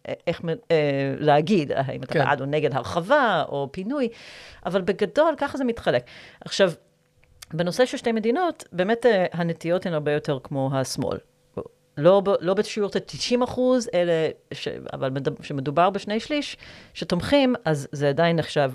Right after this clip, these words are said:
Speaker 1: רוב גדול. עכשיו, הנושא השני שמאוד חוצץ בין ימין, מרכז ושמאל בישראל זה דת המדינה. ב-, אם, כן, אפשר להגיד שזה הנושא השני בסולם שמבדיל, אבל זה נושא מאוד חשוב, ושם השמאל, המרכז באופן מובהק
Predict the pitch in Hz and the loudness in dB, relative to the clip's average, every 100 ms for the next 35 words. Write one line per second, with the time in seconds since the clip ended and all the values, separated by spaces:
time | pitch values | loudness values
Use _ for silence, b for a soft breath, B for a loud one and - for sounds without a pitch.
0 | - 139 143 135 123 - 131 127 123 B | -6 0 2 2 -4 -6 0 0 0 B
1 | B B B - - 170 156 180 175 170 | B B B -2 4 4 4 -4 -4 0
2 | 294 392 - 196 208 226 185 156 190 - | 0 0 -2 -2 0 0 2 2 0 -4
3 | 175 175 165 156 151 151 151 139 147 135 | 0 0 0 -2 -2 -4 -4 -4 -4 -6
4 | 143 - 143 135 135 - 143 139 151 135 | -8 -8 -6 -4 -6 -6 -4 2 2 0
5 | 139 131 127 123 120 123 180 - B B | 0 -2 -2 -4 -4 -2 -2 -4 B B
6 | B B 143 - - 185 175 156 113 - | B B -4 -4 -4 -2 0 -2 -8 -10
7 | - - _ - 381 - - 247 226 208 | -12 -14 _ -8 -8 -8 2 6 8 6
8 | 196 170 160 165 156 - 175 156 139 - | 4 -4 -2 0 0 2 2 2 0 -2
9 | 156 147 170 147 B B 139 143 156 147 | -2 0 0 0 B B -8 -2 2 4
10 | 147 139 156 135 131 131 139 170 B B | 4 0 -2 -2 -2 -4 -4 -6 B B
11 | B B 170 175 185 185 185 - 180 147 | B B 4 4 2 0 -4 -2 2 2
12 | - 202 208 123 151 - 254 294 214 - | 0 -2 0 0 -4 0 0 0 -4 -8
13 | 208 208 - 165 151 147 - 214 180 143 | -4 -2 0 0 0 -2 2 2 2 0
14 | 156 196 - 190 143 139 - 202 - | -2 -2 -6 -4 -4 -6 0 0 0